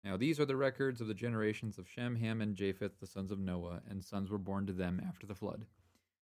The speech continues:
The sons of Japheth were Gomer and Magog and Madai and Javan and Tubal and Meshech and Tiras. The sons of Gomer were Ashkenaz and Riphath and Togarma.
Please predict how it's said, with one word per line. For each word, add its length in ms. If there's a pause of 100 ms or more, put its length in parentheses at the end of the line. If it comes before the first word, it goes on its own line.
(140)
The 60
sons 220
of 100
Japheth 440
were 80
Gomer 320
and 240
Magog 560
and 200
Madai 560
and 160
Javan 380
and 160
Tubal 460
and 280 (120)
Meshech 580
and 320
Tiras. 500 (560)
The 40
sons 220
of 100
Gomer 400
were 180
Ashkenaz 720 (100)
and 220
Riphath 460 (180)
and 340 (600)
Togarma. 640